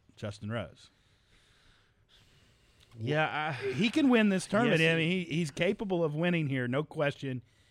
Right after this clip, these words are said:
Speaker 1: And he, he's that guy who's was on an incredible run of, of top tens. It's kinda cooled a little bit,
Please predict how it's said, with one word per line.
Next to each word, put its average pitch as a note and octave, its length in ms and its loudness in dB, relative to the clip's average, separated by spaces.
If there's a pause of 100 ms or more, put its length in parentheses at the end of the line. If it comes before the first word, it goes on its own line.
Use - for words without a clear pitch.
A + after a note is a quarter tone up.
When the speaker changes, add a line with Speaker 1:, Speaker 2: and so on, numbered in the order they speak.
(320)
Speaker 1:
And C#3+ 200 -2
he, D3+ 280 -2
he's C#3+ 220 -6
that C#3+ 220 -2
guy F3 340 0
who's D3 400 -4 (1080)
was D#3+ 280 -4
on A3+ 140 2
an F#3+ 100 4
incredible D3 420 0
run G#2+ 240 -2
of, F2+ 240 -8
of G#2 160 -6
top G#2+ 280 -8
tens. G#2 260 -6
It's G2 120 -16
kinda D3+ 260 -6
cooled C#3 340 -2
a - 20 -2
little G2+ 240 -4
bit, F#2 320 -8